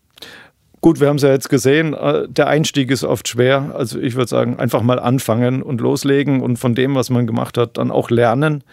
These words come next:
Ja, und vielleicht auch einen Partner mit reinholen, der einen auf diesem Weg begleitet.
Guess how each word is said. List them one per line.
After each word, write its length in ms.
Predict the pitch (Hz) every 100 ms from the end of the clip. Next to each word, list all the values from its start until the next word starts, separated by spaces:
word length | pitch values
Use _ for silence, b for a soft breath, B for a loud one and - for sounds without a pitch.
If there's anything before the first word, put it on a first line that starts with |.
| B B B
Ja, 140 | 120 117
und 300 | 131 120 - -
vielleicht 400 | - 127 123 -
auch 120 | -
einen 160 | 135 123
Partner 380 | 110 120 139 123
mit 200 | 123 123
reinholen, 400 | 131 123 123 123
der 140 | 127
einen 340 | 123 123 123
auf 240 | 113 - -
diesem 440 | - 120 120 120
Weg 200 | 113 -
begleitet. 640 | 101 120 117 120 139 -